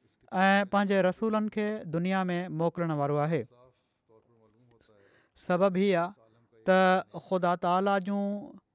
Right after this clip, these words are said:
سڀئي ئي مصنوعات ۽ هي نظام عالم جو سلسلو جيڪو اسان جي نظر جي سامهون موجود آهي، هي صاف طور تي ٻڌائي رهيو آهي ته هي عالم پاڻ مرادو نه آهي، ۽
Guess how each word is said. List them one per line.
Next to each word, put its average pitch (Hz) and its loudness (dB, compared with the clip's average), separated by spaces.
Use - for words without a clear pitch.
سڀئي 220 0
ئي 208 2
مصنوعات ۽ 175 0
هي 214 2
نظام 202 2
عالم 202 2
جو 190 2
سلسلو 202 -2
جيڪو 202 0
اسان 226 -4
جي 240 0
نظر 202 -2
جي 196 -2
سامهون 165 -2
موجود 147 -4
آهي، 160 -2
هي 196 0
صاف 233 2
طور 226 0
تي 190 -4
ٻڌائي 151 -2
رهيو 143 -2
آهي 160 -4
ته 180 0
هي 208 2
عالم 202 0
پاڻ 190 2
مرادو 156 0
نه 131 -2
آهي، ۽ 170 -2